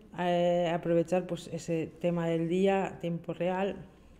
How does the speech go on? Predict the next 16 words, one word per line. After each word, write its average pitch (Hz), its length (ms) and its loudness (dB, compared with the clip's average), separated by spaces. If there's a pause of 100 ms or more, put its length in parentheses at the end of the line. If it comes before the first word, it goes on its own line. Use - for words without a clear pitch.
(580)
y 190 100 -4
que 185 160 2
todo 190 400 4
an-, 185 260 2
es 175 120 0
en 180 140 -2
clave 185 260 4
de 208 80 6
entretenimiento, 160 840 -2
¿no? 175 140 -10
Porque 185 280 -4
aprendemos 175 540 2
marketing, 214 480 4
pero 185 220 0
nos 151 140 -6
entendemos, 185 840 0